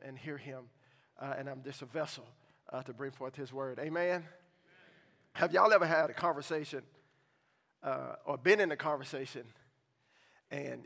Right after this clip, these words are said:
it's like a real serious one? A lot of details. And you're sharing with somebody, and you're talking to them.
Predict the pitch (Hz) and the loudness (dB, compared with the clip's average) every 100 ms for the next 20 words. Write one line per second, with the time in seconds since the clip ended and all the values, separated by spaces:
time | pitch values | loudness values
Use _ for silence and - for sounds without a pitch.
0 | - 175 165 131 139 170 151 - 156 117 | -6 -2 -2 -2 -2 -2 -2 -4 -6 -6
1 | 110 - - _ _ _ _ _ _ _ | -12 -18 -20 _ _ _ _ _ _ _
2 | _ _ _ _ _ _ - 185 214 175 | _ _ _ _ _ _ 6 10 10 10
3 | 208 196 190 160 101 - - _ _ _ | -2 -2 -2 -2 -6 -14 -20 _ _ _
4 | _ _ _ _ _ _ _ - 170 185 | _ _ _ _ _ _ _ -4 0 2
5 | 175 - - 254 254 208 180 - - 185 | 0 0 10 10 10 6 0 -2 4 4
6 | 170 160 127 - - 175 165 160 - - | 6 0 0 -6 -6 -2 -2 -4 -2 6
7 | 240 226 175 180 143 127 | 6 6 -4 -4 -8 -8